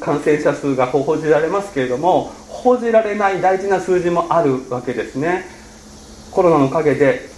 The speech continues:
いや、コロナの前からずっとこの国は毎日たくさんの自死、自殺者を生んでいる社会です。コロナで亡くなる方よりもまだまだ多いです。そういう社会です。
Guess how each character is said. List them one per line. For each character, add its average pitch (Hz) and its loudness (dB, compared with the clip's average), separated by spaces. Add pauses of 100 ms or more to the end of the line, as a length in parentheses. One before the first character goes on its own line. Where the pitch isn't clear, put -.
(160)
い 165 2
や、 170 0
コ 190 0
ロ 180 4
ナ 143 4
の 135 0
前 170 0
か 131 -2
ら 120 0
ず 120 -12
っ - -16 (560)
と 208 0
こ 165 2
の 156 2
国 139 -2
は 143 -6 (540)
毎 147 -4
日 131 -4 (260)
た - -14
く - -12
さ 208 -2
ん 220 0
の 180 0 (160)
自 123 0
死、 110 -8 (320)
自 123 -4
殺 - -6
者 127 -6
を 175 -2 (340)
生 127 4
ん 143 4
で 156 4
い 175 0
る 202 0 (100)
社 - -10
会 113 -8
で - -12
す。 - -18
コ 220 6
ロ 226 4
ナ 208 6
で 196 4
亡 190 0
く 208 2
な 214 2
る 208 0
方 214 0
よ 202 2
り 170 0
も 175 2
ま 196 0
だ 202 2
ま 196 2
だ 185 0
多 202 2
い 139 2
で 131 -6
す。 - -14 (1200)
そ 160 -6
う - -6
い 190 -2
う 151 0
社 123 -6
会 - -10
で - -16
す。 - -18